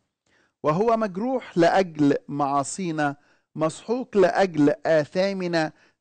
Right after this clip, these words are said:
تأديب سلامنا عليه، وبحبره شفينا. كلنا كغنم ضللنا، ملنا كل واحد إلى طريقه، والرب وضع عليه إثم جميعنا."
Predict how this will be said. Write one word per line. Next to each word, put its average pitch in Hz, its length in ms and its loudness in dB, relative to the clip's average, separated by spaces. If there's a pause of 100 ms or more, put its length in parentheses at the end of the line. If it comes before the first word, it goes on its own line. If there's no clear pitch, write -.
تأديب 190 560 -2
سلامنا 170 840 0
عليه، 156 680 0 (300)
وبحبره 151 1200 -2
شفينا. 139 600 -6 (300)
كلنا 226 580 0
كغنم 175 840 -2
ضللنا، 135 600 0 (340)
ملنا 190 320 -2
كل 180 240 -4
واحد 170 460 0
إلى 160 500 0
طريقه، 156 760 -4 (280)
والرب 147 400 0
وضع 151 360 0
عليه 143 640 0
إثم 131 640 -4 (180)
جميعنا." 113 640 -10